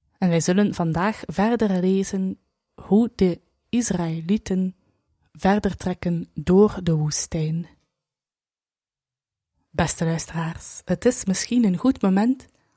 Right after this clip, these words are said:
om even op te merken dat het rein en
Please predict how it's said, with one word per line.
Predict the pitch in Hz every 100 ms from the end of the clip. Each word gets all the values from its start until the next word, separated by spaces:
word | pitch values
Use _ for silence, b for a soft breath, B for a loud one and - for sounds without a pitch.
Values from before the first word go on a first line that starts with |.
| _
om | - 180
even | - 208 247 180 165 -
op | 262 -
te | 233
merken | 226 - 220 220 - _ _ _ _ _ _ _ _
dat | - 175 -
het | 165 -
rein | - 160 165 202 247 247 247
en | 175 175